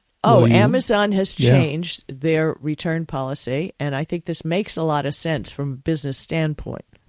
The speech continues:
Speaker 2: Mm-hmm.
Speaker 1: Um, Amazon has a lot of locations. They've got distribution centers. They've got Whole Foods. They've got Amazon Fresh. They have a lot of places
Speaker 2: Yeah.
Speaker 1: where you could return your items.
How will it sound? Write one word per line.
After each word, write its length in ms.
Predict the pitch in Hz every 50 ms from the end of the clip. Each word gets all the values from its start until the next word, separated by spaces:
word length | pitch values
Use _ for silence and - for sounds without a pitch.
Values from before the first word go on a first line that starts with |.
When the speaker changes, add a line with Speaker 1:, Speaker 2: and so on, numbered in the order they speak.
| _ _ -
Speaker 2:
Mm-hmm. 300 | 247 - 104 95 92 87 101 - - - _ _ _ _ _ _ _ -
Speaker 1:
Um, 520 | 170 170 170 170 170 170 170 165 160 147 - _ _ _ _ _ - _ _ _ _ _ _ _ _ -
Amazon 440 | 196 277 339 427 403 392 285 277
has 160 | 262 226 208 175
a 80 | 175
lot 320 | 170 160 160 156 160 160 165
of 80 | 139
locations. 800 | 151 165 147 - - 135 135 139 - - - - - - - - _ _ _ _ _ _ _ -
They've 160 | 180 190 180
got 180 | 202 214 185 -
distribution 680 | - 226 220 - - 208 190 208 196 202 - - 170
centers. 380 | - - 156 143 131 143 160
They've 180 | - 160 185 175
got 200 | - 196 180 170
Whole 220 | 170 180 160 160 160
Foods. 340 | - - 135 131 - - -
They've 160 | - 180 180
got 220 | 180 190 180 170
Amazon 500 | - 156 165 165 170 160 - 151 143 143
Fresh. 460 | 143 - - - - - - - -
They 160 | - 156 175 202
have 100 | 196 170
a 60 | 170
lot 340 | 160 151 156 151 147 143 139
of 80 | 135
places 560 | - - - - - - - - - - - - _ - -
Speaker 2:
Yeah. 180 | - 165 135 123
Speaker 1:
where 180 | - 151 180 180
you 180 | 185 180 180
could 380 | - - - - 254 220 196 175
return 540 | 165 170 160 - - - 175 160 156 151 139
your 180 | 143 143 - -
items. 540 | - 127 123 123 - - - - - -